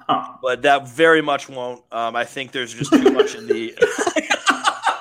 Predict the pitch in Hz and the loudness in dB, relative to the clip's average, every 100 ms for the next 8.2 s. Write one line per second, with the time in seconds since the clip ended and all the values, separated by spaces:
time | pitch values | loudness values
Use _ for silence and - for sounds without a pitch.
0 | - - 440 - 247 214 202 220 - 415 | 0 2 0 0 -6 -4 0 -2 0 2
1 | - - 262 285 - - - 277 - 294 | 2 0 0 2 4 4 2 -4 -6 -4
2 | - 453 - - 208 156 123 127 151 135 | -4 -4 -6 -6 -6 -6 0 4 6 8
3 | 165 143 135 - - - - - - 262 | 6 2 -2 -4 -6 -12 -18 -20 -14 -8
4 | - - 240 254 190 214 - - - - | -4 2 4 4 2 0 -12 -14 -14 -16
5 | - 156 - 151 160 151 135 110 135 127 | -20 -20 0 6 8 8 6 2 0 2
6 | 117 104 104 98 85 - - _ _ _ | 2 -2 -6 -8 -8 -14 -20 _ _ _
7 | _ _ - 143 175 202 202 208 190 - | _ _ -4 2 4 4 2 0 -6 -10
8 | - | -20